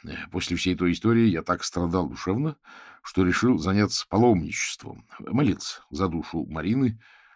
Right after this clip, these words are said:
ну и за свою. Я же тоже, ну, чуть было, вы помните, очень большой грех. Много где был, в Старой Ладоге, в монастыре жил целый месяц.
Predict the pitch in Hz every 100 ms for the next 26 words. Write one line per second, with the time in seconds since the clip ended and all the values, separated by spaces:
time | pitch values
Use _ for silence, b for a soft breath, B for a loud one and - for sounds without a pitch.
0 | b - 175 107 90 - 78 101 127 113
1 | b b - - 62 90 80 78 - -
2 | 117 80 78 80 - - - - - -
3 | - 95 78 76 55 76 78 80 165 80
4 | - - - 69 73 - B B - 90
5 | 101 113 110 92 80 107 120 - - -
6 | b b b b - 80 85 117 131 101
7 | 87 76 101 147 117 - 104 92 - 104
8 | 123 101 101 95 78 - - 82 98 87
9 | - 78 107 104 98 - 95 90 90 -
10 | 69 -